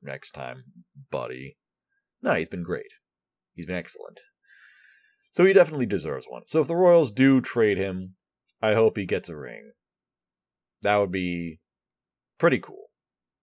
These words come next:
But if the Royals don't trade him, I'm gonna be happy because I just like seeing Zack Greinke pitch for my team.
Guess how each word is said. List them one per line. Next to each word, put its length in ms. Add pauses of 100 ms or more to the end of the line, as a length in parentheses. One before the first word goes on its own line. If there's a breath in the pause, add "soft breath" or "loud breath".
(140)
But 120
if 100
the 80
Royals 320
don't 240
trade 260
him, 240
I'm 180
gonna 140
be 120
happy 340
because 260
I 160
just 220
like 180
seeing 340
Zack 260
Greinke 360
pitch 200
for 120
my 160
team. 440